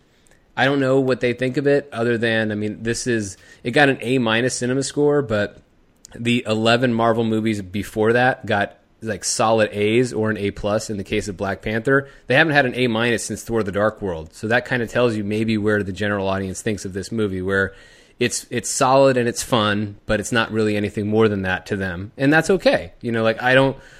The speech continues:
if that's, I think that's kind of what Marvel was aiming for with this movie, was to just give people a, you know, a, a really fun, happy, amusing time at the movies,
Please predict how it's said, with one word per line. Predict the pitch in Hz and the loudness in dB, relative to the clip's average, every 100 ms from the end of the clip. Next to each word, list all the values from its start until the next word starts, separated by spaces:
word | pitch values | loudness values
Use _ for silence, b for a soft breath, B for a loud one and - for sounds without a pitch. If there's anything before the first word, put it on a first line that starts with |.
| B B - | B B -10
if | 120 110 120 | -8 -6 -2
that's, | 135 135 131 | 2 2 0
I | - 120 | -6 -4
think | 127 143 | -2 0
that's | 139 131 | 2 0
kind | - 135 | -2 0
of | 135 | 2
what | 127 | 0
Marvel | 107 117 113 110 | 0 0 2 0
was | 104 - | -2 -4
aiming | 123 143 135 104 | 0 2 2 0
for | - 107 101 | -2 0 2
with | 98 95 | -2 -4
this | 98 139 | -4 4
movie, | 190 101 95 | 4 4 -2
was | 95 98 | -4 -6
to | 104 | -8
just | 92 101 - | -6 -6 -4
give | 120 123 - | -4 -4 -4
people | 117 101 104 104 B B B B | -8 -2 -2 -2 B B B B
a, | 104 92 - | -8 -8 -10
you | 120 | -6
know, | 95 92 | -4 -2
a, | 98 - 104 | -4 -4 -6
a | 90 | -4
really | 107 123 120 | 2 4 4
fun, | 113 - - 123 113 110 110 113 | 0 -8 -4 -2 0 0 0 -2
happy, | - 120 107 117 110 | -2 -2 0 0 0
amusing | 107 110 113 113 110 | 2 2 2 0 -2
time | 104 131 123 107 104 107 | -2 2 4 4 0 -4
at | 98 98 | -6 -6
the | 104 | 2
movies, | 131 202 120 107 107 | 4 4 4 2 -2